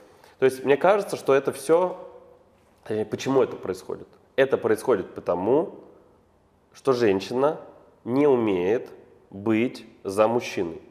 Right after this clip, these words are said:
Она не умеет это делать. Почему? Потому что её опыт нахождения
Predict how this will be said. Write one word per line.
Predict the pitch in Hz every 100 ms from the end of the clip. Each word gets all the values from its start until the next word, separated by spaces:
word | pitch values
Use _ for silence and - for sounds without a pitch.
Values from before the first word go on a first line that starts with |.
| _ _ -
Она | 104
не | 113 131
умеет | 135 120 -
это | 131
делать. | 92 85
Почему? | - - 143 117 82 - - - -
Потому | - 127 135
что | 135 139
её | 147 151
опыт | 117 - 127 117 95 - -
нахождения | 110 120 110 117 117 104 87